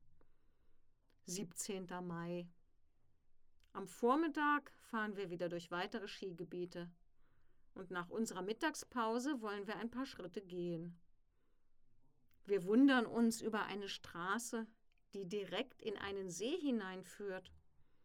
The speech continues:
Doch nach einiger Zeit verstehen wir, dass es sich hier um eine Motorschlittenroute handelt,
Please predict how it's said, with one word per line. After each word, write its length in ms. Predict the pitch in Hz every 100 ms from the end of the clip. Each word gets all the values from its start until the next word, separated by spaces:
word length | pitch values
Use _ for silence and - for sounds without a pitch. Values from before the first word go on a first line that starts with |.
| - - - - -
Doch 160 | 202 180
nach 160 | 202
einiger 460 | - 196 214 220 208
Zeit 320 | - 214 202
verstehen 720 | - 202 - 180 180 190 208
wir, 280 | 196 226 285 311 - -
dass 220 | 220 220
es 160 | 226
sich 180 | - 226
hier 560 | - - 196 196 196 -
um 140 | 202
eine 300 | - 180 185
Motorschlittenroute 1300 | 190 233 320 - 330 - 208 - 190 175 190 185 196
handelt, 480 | 196 180 190 233 285